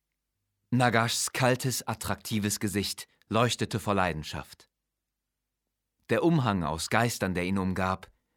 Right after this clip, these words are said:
wand sich und heulte verzweifelt, und Arkan spürte die Macht des Grabes von dem König ausströmen wie ein kalter Wüstenwind. Der Wesir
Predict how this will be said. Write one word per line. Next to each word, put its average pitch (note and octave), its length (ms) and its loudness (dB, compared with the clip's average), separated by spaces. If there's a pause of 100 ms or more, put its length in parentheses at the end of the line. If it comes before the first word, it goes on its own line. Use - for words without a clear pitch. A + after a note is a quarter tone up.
wand A2 340 2
sich - 380 -8 (340)
und A#2 220 -2
heulte A#2 280 2
verzweifelt, F#2+ 880 -2 (300)
und - 240 -2
Arkan B2 400 4
spürte B2 460 0
die F#2+ 120 0
Macht F#2+ 340 0
des G2 180 -4
Grabes G2 400 2
von G2 160 -2
dem F#2+ 160 -2
König A2 420 0
ausströmen G2 720 0 (280)
wie G2+ 100 -4
ein F2+ 160 -2
kalter G#2 440 -2
Wüstenwind. D#2+ 800 -6 (1160)
Der F2+ 120 -2
Wesir F2 500 -2